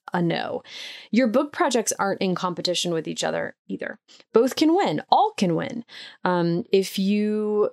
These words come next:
you know, decide to write both, you will write both. If you eliminate one from the running, it's because it's not working for you for some reason. So sure, I say, you know, if it's me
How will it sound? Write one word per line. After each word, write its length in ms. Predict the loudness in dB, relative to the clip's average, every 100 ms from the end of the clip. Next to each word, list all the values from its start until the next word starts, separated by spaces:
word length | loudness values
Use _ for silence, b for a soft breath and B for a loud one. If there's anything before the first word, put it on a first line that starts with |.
| _
you 100 | -2
know, 200 | 0 -2 -6 _ _ _ 0
decide 420 | 2 2 2 0
to 140 | 2
write 240 | 2 2 2
both, 320 | 2 2 2
you 120 | 2
will 320 | 4 4 2
write 260 | 0 -4 -4
both. 300 | -6 -6 -10 B -4
If 140 | 0
you 180 | 2 4
eliminate 540 | 2 2 2 2 0 0
one 240 | -2 -2
from 220 | -2 0
the 100 | 0
running, 420 | 0 0 -2 -4 -4
it's 180 | -4
because 360 | -2 0 0 0
it's 240 | -2 0
not 320 | 0 2 -2 -6 -14 -14 -4
working 420 | 0 2 0 -2 -4
for 160 | -6
you 180 | -8 -8
for 180 | -4 -4
some 200 | -4 -4
reason. 380 | -6 -6 -8 -20 _
So 380 | 4 4 4 2 B B B B B B B B _ _ _
sure, 600 | 0 4 4 4 0 0
I 260 | 0 2 2
say, 720 | 2 2 0 0 -2 -4 -8 _
you 100 | -2
know, 140 | 0 0
if 140 | -2
it's 180 | 0 2
me 400 | 4 4 0